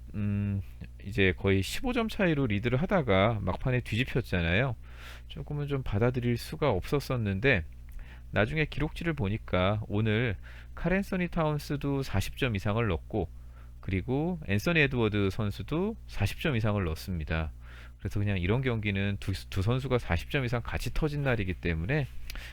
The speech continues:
그냥 요런 거는 좀 받아들여야 될 것 같습니다. 뭐 아쉽지만 피닉스가 패배를 해서, 네, 적중을 하지 못했고요. 그리고 이제 요 뉴올리언스, 문제의 뉴올리언스. 네, 요 뉴올리언스는요,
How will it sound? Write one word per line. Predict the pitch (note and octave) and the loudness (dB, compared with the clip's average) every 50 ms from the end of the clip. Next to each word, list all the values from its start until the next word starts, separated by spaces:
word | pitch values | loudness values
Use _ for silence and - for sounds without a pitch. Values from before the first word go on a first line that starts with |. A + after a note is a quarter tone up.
| - - | -10 -4
그냥 | - A#2 G#2+ F#2 | 0 0 2 2
요런 | F2 G2 A2+ B2 | 2 2 0 0
거는 | B2+ B2 A#2+ A#2+ | 0 0 0 0
좀 | B2 A#2 A2+ | -2 -4 -4
받아들여야 | - - - G#2+ A2 A2+ A#2+ A#2+ A#2+ A#2+ A#2 | -2 0 2 2 4 4 4 4 4 4 4
될 | G#2+ F#2+ | 2 0
것 | - - - | -2 -4 -4
같습니다. | - - D#2+ - - - F#2 E2+ D#2+ - F#2 F#2 - - | -2 -2 -4 -4 -4 -4 -4 -4 -2 0 -2 -2 -2 -4
뭐 | - F2 D#2 D#2 | -4 -2 0 0
아쉽지만 | D#2+ F2 C3 A#2+ - - A2+ G#2+ G#2+ G2+ G2+ G2+ | 0 0 -2 -6 -6 -6 -2 0 0 0 0 0
피닉스가 | - - - D#3+ - - - C3 G#2 - | -2 -4 -6 -6 -6 -4 -2 -2 0 0
패배를 | - - E3+ E3 D#3+ D3+ C3+ A#2 | 0 0 2 2 4 4 4 2
해서, | A#2 G#2+ - B2+ C#3 E3 F#3+ - - - - - - - - - - | 0 -2 0 2 2 2 0 -2 -8 -14 -14 -14 -14 -14 -12 -6 -4
네, | F#2 | -4
적중을 | F2 - F#2+ - - - G#2+ G2+ G#2+ | -2 -2 -4 -6 -4 -4 -2 0 0
하지 | A#2+ A#2+ B2+ C3+ | 0 0 -2 -2
못했고요. | G2+ E2+ - - G2 - - - F2+ A2 C3 A#2+ A2 - - - - - - - - - - - - - - - | -4 -4 -4 -2 -4 -4 -2 0 2 2 2 2 0 -6 -12 -16 -16 -16 -16 -16 -16 -16 -16 -16 -16 -14 -12 -8
그리고 | - A2 A2+ A2 A2 A2 A2 G#2 | -4 0 0 0 2 2 2 2
이제 | F#2+ - - G2 F2+ D#2 - - - - - - - - - - | 2 4 4 4 4 4 0 -8 -16 -16 -16 -16 -16 -12 -4 0
요 | G2 F2+ F2 F2 | 2 2 2 2
뉴올리언스, | F2 G#2+ C3 D#3+ E3+ E3+ D#3 D3 B2 G#2+ G2+ - - G2 F2 - - - | 4 4 6 6 6 6 4 4 4 4 2 -2 -2 -4 -4 -4 -6 -4
문제의 | F#2 G2 A2+ A#2+ C3 C#3+ C3+ C3 | -2 0 0 4 4 6 6 6
뉴올리언스. | G#2+ G2+ G#2+ A#2 A#2+ A#2 A2+ G2+ F#2+ F#2 - - - E2+ - - - | 4 4 2 2 2 2 2 2 0 -2 -4 -6 -8 -8 -8 -8 -2
네, | - F#2 F2+ F2 F#2 | 2 4 4 4 6
요 | G#2+ C3 C#3+ D3 C#3+ C#3+ C#3+ C#3+ C#3+ C3+ A#2+ | 4 4 6 4 4 4 4 4 4 4 4
뉴올리언스는요, | F#2+ G#2 A#2 C#3+ E3 D#3 D3+ C#3+ C3+ A#2+ - - G#2+ G2+ F#2+ G2 B2 C#3+ A#2+ G2 | 4 4 4 4 4 4 4 4 2 0 0 0 0 0 2 2 0 0 0 -2